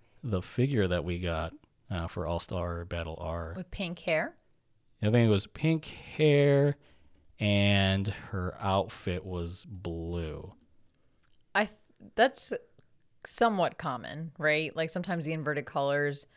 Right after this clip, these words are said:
Speaker 2: sometimes show, like, what the manga colors would have been,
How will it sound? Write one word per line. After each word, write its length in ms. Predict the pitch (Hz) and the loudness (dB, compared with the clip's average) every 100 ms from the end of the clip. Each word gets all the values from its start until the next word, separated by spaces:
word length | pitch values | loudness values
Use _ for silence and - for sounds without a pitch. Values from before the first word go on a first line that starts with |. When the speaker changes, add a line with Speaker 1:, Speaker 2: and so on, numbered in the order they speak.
| _ _ _ - | _ _ _ -14
Speaker 2:
sometimes 500 | - 151 151 135 147 | -10 -8 -6 -8 -6
show, 280 | 147 135 | -2 -2
like, 360 | 127 123 123 - | 0 -2 -2 -8
what 200 | - 160 | -10 -10
the 80 | - | -8
manga 360 | 135 127 135 143 | -8 -8 -8 -10
colors 460 | 156 151 147 151 - | -8 -6 -4 -6 -10
would 180 | 170 160 | -8 -6
have 140 | 156 | -6
been, 340 | 156 156 170 | -6 -6 -6